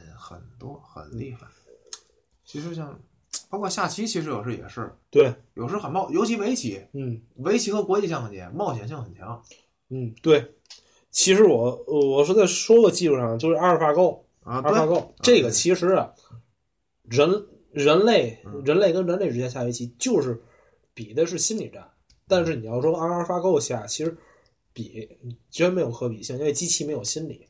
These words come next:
Speaker 1: 对。
Speaker 2: 机器有学习能力，有思维逻辑能力，
Speaker 1: 嗯。
Speaker 2: 但是它没有心理，因为心理这个东西它是不可变量的。
Speaker 1: 嗯。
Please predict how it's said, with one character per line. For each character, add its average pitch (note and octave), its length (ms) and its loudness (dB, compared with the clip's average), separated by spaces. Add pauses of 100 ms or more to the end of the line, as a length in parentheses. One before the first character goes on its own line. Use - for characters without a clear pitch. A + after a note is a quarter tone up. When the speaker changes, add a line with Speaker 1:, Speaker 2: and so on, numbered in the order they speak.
(300)
Speaker 1:
对。 F#2+ 100 -20 (380)
Speaker 2:
机 F#3 180 -6
器 D#3+ 300 -2
有 G#2 120 -12
学 D3+ 200 -6
习 E3 160 -6
能 D#3+ 200 -6
力， F#3 300 -6 (380)
有 G#2+ 260 -8
思 F#3 260 0
维 F#3 140 4
逻 E3+ 140 4
辑 F#3+ 160 -2
能 - 200 -14
力， G2+ 160 -18 (160)
Speaker 1:
嗯。 - 60 -20 (640)
Speaker 2:
但 D3+ 200 -2
是 C#3+ 120 -10
它 C#3+ 100 -10
没 D#3 100 -8
有 B2+ 80 -8
心 D3 240 -12
理， - 140 -20 (140)
因 D#3+ 120 -2
为 D#3+ 60 2
心 G3 340 0
理 G#2 140 -8
这 C3 140 -4
个 A2+ 80 -4
东 D#3 200 -6
西 C#3 140 -4
它 D3+ 100 -8
是 D#3+ 60 -4
不 D#3+ 140 -8
可 A#2+ 100 -10
变 A2 160 -12
量 G#3 240 -2
的。 - 100 -16 (680)
Speaker 1:
嗯。 G#2 80 -20